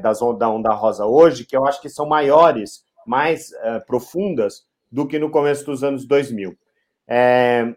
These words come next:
e eu acho que o presidente Boric, ele sinalizou uma ruptura ao não convidar essas lideranças. É, se você me perguntasse,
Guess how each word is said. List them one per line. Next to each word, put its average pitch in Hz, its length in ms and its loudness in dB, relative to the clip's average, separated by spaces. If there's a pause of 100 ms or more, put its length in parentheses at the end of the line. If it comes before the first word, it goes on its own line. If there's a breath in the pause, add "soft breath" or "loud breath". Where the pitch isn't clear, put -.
e 131 60 -4
eu 135 160 2
acho 143 260 -2
que 170 80 -6
o 147 540 2
presidente 120 580 -6
Boric, 131 680 0
ele 123 560 -2
sinalizou 135 880 0 (120)
uma 208 420 -2
ruptura 180 840 0
ao 120 240 0
não 151 160 2
convidar 120 500 0
essas 104 320 -8
lideranças. 98 720 -10 (640)
É, 117 400 4
se - 160 -6
você 233 260 2
me 190 120 0
perguntasse, 127 960 0